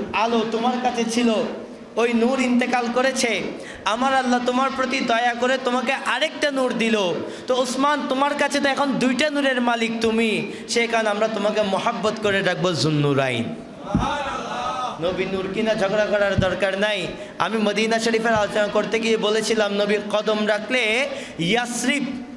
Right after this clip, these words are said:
পাপের নগরী, নবী কদম রাখার পর মদিনাতুল মুনাওয়ারা নূরের নগর হয়ে যায়।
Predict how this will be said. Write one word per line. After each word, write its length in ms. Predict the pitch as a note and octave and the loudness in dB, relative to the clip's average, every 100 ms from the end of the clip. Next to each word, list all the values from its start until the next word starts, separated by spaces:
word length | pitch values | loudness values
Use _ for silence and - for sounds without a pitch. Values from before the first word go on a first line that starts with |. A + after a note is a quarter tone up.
| - - | -16 -2
পাপের 400 | A#3 A3+ B3 A#3+ | 0 2 0 2
নগরী, 420 | A#3+ G#3+ G#3+ F#3 D3 - - | 2 2 2 2 0 -4 -4
নবী 240 | G3 G#3 A3 A3 | -2 0 0 0
কদম 220 | A3 G#3+ | 0 0
রাখার 220 | G#3 G#3+ B3 B3 | 0 0 0 0
পর 100 | A#3 | 0
মদিনাতুল 520 | G#3+ G#3+ B3 B3 A#3+ A#3 | 0 2 2 2 2 2
মুনাওয়ারা 640 | A3 G#3 F#3 E3 F#3+ F#3 | 2 2 0 0 2 2
নূরের 360 | F3+ G3 G3+ F#3 | 2 2 2 2
নগর 280 | F3 E3+ | 2 2
হয়ে 200 | D#3+ E3+ | 2 2
যায়। 200 | C#3+ A#2 | 0 -2